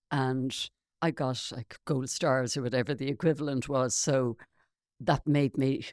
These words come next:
love the English language. And ever before that, I'd always loved reading, and I would have had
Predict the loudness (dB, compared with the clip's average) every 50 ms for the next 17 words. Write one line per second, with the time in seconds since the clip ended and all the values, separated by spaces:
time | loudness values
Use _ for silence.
0 | _ _ -6 0 4 6 6 6 6 2 0 -8 -12 -2 4 6 6 8 6 6
1 | 4 4 2 4 6 6 6 6 6 4 2 0 -2 -2 -2 -6 -8 -4 0 2
2 | 4 4 4 4 2 -2 _ _ _ _ _ 4 4 6 8 8 6 6 4 2
3 | 2 2 2 2 4 4 4 2 2 0 -2 -4 0 0 2 2 4 4 4 4
4 | 4 2 0 0 0 2 2 2 2 2 -2 -6 -4 0 2 2 2 2 2 2
5 | 2 2 2 0 0 0 0 0 2 2 0 0 -2 -6 -12 -16 _ _ _ _
6 | _ _ 0 2 4 4 4 4 2 0 0 -2 -4 -2 0 2 2 2 0 -2